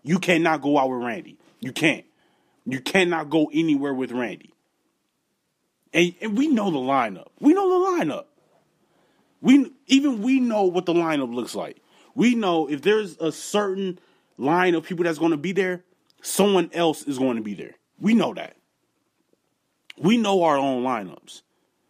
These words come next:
'Cause it's, it's kinda the same way with me. If I'm somewhere, then one of, then one of my best friends is gonna be there. And then someone else is gonna, like, it's, there's always, if one of,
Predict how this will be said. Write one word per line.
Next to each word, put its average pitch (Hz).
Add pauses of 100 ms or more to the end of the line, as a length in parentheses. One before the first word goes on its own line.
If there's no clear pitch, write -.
(240)
'Cause 175
it's, 170
it's 180
kinda 202
the 160
same 156
way 135
with 110
me. 98 (320)
If 123
I'm 202
somewhere, 127 (180)
then 120
one 156
of, - (180)
then 131
one 151
of 156
my 139
best 170
friends 139
is 107
gonna 110
be 98
there. 85 (760)
And 131
then 123
someone 165
else 165
is 135
gonna, 131
like, 139
it's, 165 (340)
there's 180
always, 180
if 135
one 175
of, 139